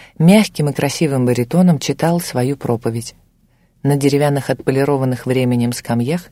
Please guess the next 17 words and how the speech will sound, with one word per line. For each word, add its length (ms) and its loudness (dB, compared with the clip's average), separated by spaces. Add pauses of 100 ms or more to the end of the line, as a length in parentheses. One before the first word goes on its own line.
(320)
сидели 420 2
прихожане. 720 -2 (560)
Кто-то 340 -4
читал 360 -4
молитвенник, 640 -2 (480)
кто-то 340 0
подпевал 480 0
хору, 460 -2 (400)
а 120 -2
кто-то 320 -2
сидел 420 0
с 40 -4
закрытыми 520 -4
глазами, 560 2
думая 500 -2
о 80 -4
своём. 540 -4